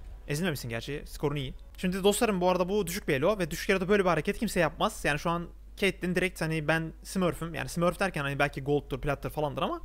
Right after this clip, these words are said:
bu elo'ya ait değil, dümdüz. Yani benim C C'min altına C C koyması, Lissandra'nın bu kadar çok C C bana atması falan pek normal değil. Yani burada Trine dümdüz kendi elosunun oyuncusu ama diğerleri hiçbir şekilde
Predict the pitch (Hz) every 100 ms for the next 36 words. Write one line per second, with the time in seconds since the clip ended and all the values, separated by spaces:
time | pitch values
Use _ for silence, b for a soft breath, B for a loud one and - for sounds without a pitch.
0 | - 190 214 180 165 151 151 214 220 175
1 | 175 170 240 170 147 180 196 190 170 190
2 | 185 170 - 175 175 170 - 160 175 180
3 | 147 131 143 151 156 147 170 165 170 180
4 | 247 196 170 - 147 151 139 139 - 127
5 | - 208 208 185 156 143 180 165 147 156
6 | - 185 196 220 214 226 233 202 196 196
7 | - - 185 165 156 160 135 127 208 170
8 | 180 214 202 196 214 - 165 175